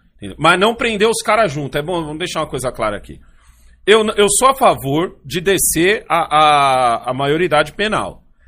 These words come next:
Então hoje é dezoito, eu sou a favor de descer pra quinze.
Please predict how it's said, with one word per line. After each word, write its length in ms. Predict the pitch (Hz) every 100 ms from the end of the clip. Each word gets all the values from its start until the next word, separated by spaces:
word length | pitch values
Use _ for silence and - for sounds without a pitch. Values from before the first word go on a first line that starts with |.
| -
Então 160 | 143 156
hoje 220 | 185 160
é 20 |
dezoito, 540 | 135 123 156 175 131
eu 40 | 127
sou 140 | 156
a 40 | 147
favor 220 | 139 156
de 80 | 143
descer 260 | 147 160
pra 180 | - 214
quinze. 580 | - 143 123 104 104